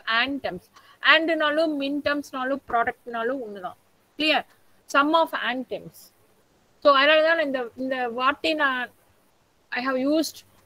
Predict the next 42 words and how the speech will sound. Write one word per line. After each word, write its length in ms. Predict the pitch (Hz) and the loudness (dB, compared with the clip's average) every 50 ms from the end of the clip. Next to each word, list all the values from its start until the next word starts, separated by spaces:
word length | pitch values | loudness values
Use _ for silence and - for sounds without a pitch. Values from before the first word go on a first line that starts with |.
| - 220 294 | -4 0 2
these 180 | 320 339 311 - - | 4 4 2 0 -2
three 180 | 277 294 311 302 - 277 | 0 0 0 2 2 0
terms 280 | 262 277 285 311 294 - 208 240 | 0 0 0 -2 -2 -4 -4 -4
then 140 | 240 240 240 233 | -4 -4 -4 -4
and 100 | 233 220 | -2 -2
there. 140 | 269 - - _ _ _ _ _ _ _ _ _ _ _ - - | -2 -4 -6 _ _ _ _ _ _ _ _ _ _ _ -14 0
Okay. 180 | 254 339 302 247 - _ _ _ - 285 359 | 6 6 6 6 6 _ _ _ 2 4 4
Each 160 | 427 427 - - 330 | 4 4 4 2 2
term 160 | 311 320 320 311 294 | 2 2 2 0 -2
is 80 | 269 240 277 | -2 0 0
then 140 | 294 339 302 254 | -2 -2 -2 -4
inspected 560 | 254 262 - - - 285 254 - - - - - _ _ _ _ _ - | -6 -8 -8 -6 -6 -6 -6 -6 -8 -10 -10 -10 _ _ _ _ _ -6
to 140 | 285 269 262 - - | -4 -4 -4 -2 0
see 160 | 339 339 370 359 311 294 302 | 2 2 4 4 2 2 0
if 100 | 302 302 302 262 | -2 -4 -6 -8
it 60 | - - 240 | -6 -4 -4
contains 500 | 233 240 254 254 269 269 302 339 320 - | -4 -4 -4 -4 -2 -2 -2 -2 -4 -6
all 280 | - - 226 233 240 240 233 | -4 -2 0 2 2 2 2
the 80 | 277 247 226 208 | 2 2 4 2
variables. 440 | 196 196 190 180 170 160 - - - - _ _ _ _ _ _ _ _ _ - 294 311 | 2 2 -2 -2 -4 -8 -14 -16 -20 -20 _ _ _ _ _ _ _ _ _ -2 0 0
If 80 | 302 - 294 | 0 0 -2
it 80 | - - 269 | -4 -2 -2
misses 300 | 294 294 - 392 392 330 - | -4 -2 0 0 -2 -2 -2
one 260 | 311 269 247 254 277 302 311 | -4 -6 -4 -2 2 4 4
or 80 | 311 294 277 247 | 4 4 2 0
more 140 | 262 285 302 269 247 | 0 0 0 2 2
variables, 440 | 220 214 214 214 220 247 285 359 - - - - - | 2 4 4 2 2 0 -2 -2 -2 -6 -12 -12 -12
it 80 | 226 226 269 262 | -10 -6 -6 -6
is 80 | 233 - - 226 | -6 -4 -4 -4
anded 280 | 240 247 262 285 294 294 262 | -4 0 2 4 4 4 2
with 140 | 262 214 202 254 | -2 -6 -4 -4
the 60 | 285 | -4
missing 380 | 302 269 254 220 - - 320 311 285 | -4 -4 -6 -6 -2 -2 0 0 0
variable 420 | 262 226 208 202 190 220 226 254 269 - - - - - - - - - | 0 0 0 0 0 0 0 0 -2 -4 -10 -20 -20 -20 -20 -8 -2 -2
and 140 | 254 262 247 262 | 0 0 0 -2
it 100 | 247 240 - 254 | -4 -4 -8 -14
is 60 | 233 - - - 285 | -16 -6 0 2 2
complemented 720 | 285 302 302 320 320 302 294 277 269 254 269 269 277 277 254 - - - | 2 2 0 0 0 0 0 -2 -2 -2 -2 0 0 0 -2 -6 -10 -10
such 220 | 226 196 - - 277 311 | -10 -6 0 2 4 4
as 80 | 349 - - - | 4 2 -2 -6
x 300 | 220 226 226 - - - - | -4 -4 -4 -4 -10 -10 -2
plus 200 | 269 277 339 381 | 0 2 2 0